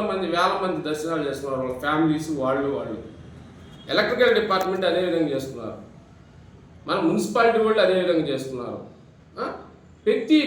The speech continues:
డిపార్ట్‌మెంట్, రెవెన్యూ డిపార్ట్‌మెంట్, అన్ని డిపార్ట్‌మెంట్లు ఉచితంగా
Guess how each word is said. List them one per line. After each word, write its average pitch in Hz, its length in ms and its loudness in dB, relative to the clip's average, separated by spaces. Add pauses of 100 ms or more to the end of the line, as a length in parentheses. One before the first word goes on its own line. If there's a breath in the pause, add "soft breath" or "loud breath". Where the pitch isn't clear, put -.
డిపార్ట్‌మెంట్, 240 520 2
రెవెన్యూ 247 260 4 (100)
డిపార్ట్‌మెంట్, 190 540 -2
అన్ని 262 180 4 (140)
డిపార్ట్‌మెంట్లు 220 720 0 (520 loud breath)
ఉచితంగా 302 460 2